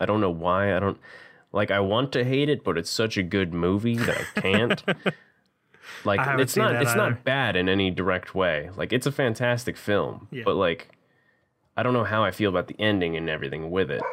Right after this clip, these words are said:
Speaker 2: Well, I have no opinion on the matter 'cause I have yet to see it.
Speaker 1: Yeah, I want you to watch it. I wanna talk to you about it completely, but
Speaker 2: Where
Speaker 1: I'm
Speaker 2: did you
Speaker 1: not
Speaker 2: watch that? I might check it out.
Speaker 1: Uh, uh, Amazon, I think.
Speaker 2: Amazon?
Speaker 1: Actually,
Speaker 2: Okay.
Speaker 1: I don't think you can watch it now. I literally watched it the last second, which was, like, another reason why I,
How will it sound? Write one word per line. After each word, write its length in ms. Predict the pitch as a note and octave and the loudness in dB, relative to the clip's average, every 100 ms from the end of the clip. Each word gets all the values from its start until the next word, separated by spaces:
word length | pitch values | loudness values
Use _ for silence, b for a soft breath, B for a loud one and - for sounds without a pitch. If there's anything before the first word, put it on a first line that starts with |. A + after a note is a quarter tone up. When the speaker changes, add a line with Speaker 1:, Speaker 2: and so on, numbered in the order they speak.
| - - - - | -10 -16 -20 -4
Speaker 2:
Well, 100 | C#3+ | 0
I 100 | C#3 | 2
have 120 | C#3+ | 2
no 140 | C#3+ C3+ | 2 0
opinion 360 | B2 C#3+ C#3 | 2 2 2
on 120 | B2+ A#2+ | 0 -2
the 60 | |
matter 280 | A#2 A#2 A2+ | -2 -2 -4
'cause 160 | A2 A#2+ | -4 -2
I 100 | A#2+ | 0
have 100 | A#2 | 0
yet 160 | A#2+ | -4
to 80 | - | -4
see 220 | - B2+ | -8 -6
it. 140 | A#2 A2+ _ - | -6 -8 _ -6
Speaker 1:
Yeah, 140 | F#2+ | 0
I 40 | F2+ | 2
want 240 | F3 A#3 | 0 0
you 60 | G#3+ | 0
to 60 | |
watch 260 | D3 B2 A#2+ | 0 0 0
it. 40 | |
I 80 | D#2+ | 0
wanna 200 | A#2 F#3+ | 2 0
talk 300 | F#3 A#2+ A2+ | 0 0 -2
to 80 | - | -2
you 100 | G#2 | -2
about 280 | F2 D#2+ D#2 | 0 0 0
it 120 | D#2 - - - | -2 -8 -18 -12
completely, 480 | - E2+ F#2+ E2 E2 | -10 -6 -2 -2 -2
but 80 | E2 | 0
Speaker 2:
Where 80 | B3 | 2
Speaker 1:
I'm 80 | |
Speaker 2:
did 60 | D4+ | 4
you 60 | G3+ | 4
Speaker 1:
not 80 | |
Speaker 2:
watch 200 | E3+ E3 | 2 0
that? 160 | - B2+ | 0 0
I 40 | |
might 200 | A#2+ C#3 | 0 -2
check 180 | - C3 | -2 -2
it 100 | A#2 | 0
out. 220 | A#2 B2 - - | -2 -2 -8 -6
Speaker 1:
Uh, 380 | A2 C#3 D3 D3+ | 0 2 2 2
uh, 1120 | D3+ D3+ D3 D3 C#3+ C#3+ C#3+ C#3+ - F2 F#2 | 0 0 0 0 0 -2 -2 -2 -2 0 0
Amazon, 640 | - F#2+ C3 E3+ G#3+ A#3 G3+ - | 2 0 0 -2 -4 -6 -10 -8
I 60 | |
think. 320 | G#2+ C3 D#3 | -2 0 0
Speaker 2:
Amazon? 280 | C#3+ B2+ C#3 | 0 0 2
Speaker 1:
Actually, 340 | A#2+ C3+ B2 A#2 | 2 2 2 2
Speaker 2:
Okay. 80 | G#2+ | 2
Speaker 1:
I 40 | |
don't 140 | A2+ B2 | 2 2
think 140 | B2 | 0
you 80 | G#2+ | 0
can 140 | G2 | 0
watch 260 | F#2 F#2+ D#2+ | 2 2 0
it 40 | |
now. 260 | F2 F2+ G2 | 0 2 2
I 280 | F#2+ F2 F#2 | 0 2 2
literally 360 | F#2+ G2 F#2+ | 2 2 2
watched 300 | F2+ E2+ E2+ | 2 0 -2
it 60 | D#2+ | -4
the 80 | D#2 | 0
last 240 | E2 D#2 | 0 0
second, 260 | - E2 E2 | -2 -2 -2
which 160 | D#2 | -4
was, 100 | D#2+ | -8
like, 120 | D#2+ D#2 | -8 -6
another 380 | D#2 D#2 D#2+ | -4 -2 -2
reason 440 | D#2 E2 D#2+ D#2+ D#2+ | -2 -4 -4 -2 0
why 320 | D#2 D#2+ | 2 2
I, 60 | D#2+ | 2